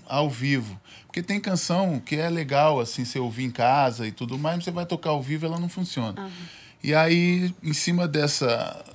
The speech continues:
Speaker 1: né, desse padrão, assim, a gente foi lembrando, "Pô, essa funcionava, essa não", e não sei o quê. E fomos, é, montando esse repertório, principalmente os lados Bs, né? E Cs também, que a galera do Nat Roots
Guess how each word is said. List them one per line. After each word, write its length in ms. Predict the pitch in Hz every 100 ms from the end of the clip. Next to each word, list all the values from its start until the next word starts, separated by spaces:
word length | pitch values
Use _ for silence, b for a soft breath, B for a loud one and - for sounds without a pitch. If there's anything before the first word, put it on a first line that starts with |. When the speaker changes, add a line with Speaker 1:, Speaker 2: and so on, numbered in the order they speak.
| - -
Speaker 1:
né, 340 | 117 147 156
desse 240 | 120 131 -
padrão, 440 | 127 120 135 143
assim, 240 | 135 - 156
a 60 |
gente 240 | 160 165 -
foi 460 | 156 156 165 165 156
lembrando, 440 | 147 170 147 131
"Pô, 260 | 151 175 165
essa 300 | 147 - 165
funcionava, 760 | 175 170 165 160 160 131 120
essa 260 | 131 147 160
não", 320 | 156 160 135
e 40 |
não 80 | 139
sei 140 | 143
o 40 | 151
quê. 120 | 156 B B B B B
E 60 | 156
fomos, 760 | 156 147 151 165 156 - - - -
é, 140 | 123
montando 500 | 131 151 147 139 139
esse 160 | 147 156
repertório, 680 | 147 151 139 - 131 147 160 B B B
principalmente 480 | - 160 175 175 175
os 80 | 175
lados 320 | 170 170 165
Bs, 380 | 143 170 165 127
né? 240 | 143 147 127
E 100 | 127
Cs 540 | - - 151 160 -
também, 220 | - 117 120
que 40 |
a 60 | 110
galera 360 | 113 123 143 127
do 180 | 120
Nat 260 | 113 117 -
Roots 400 | 107 123 147 151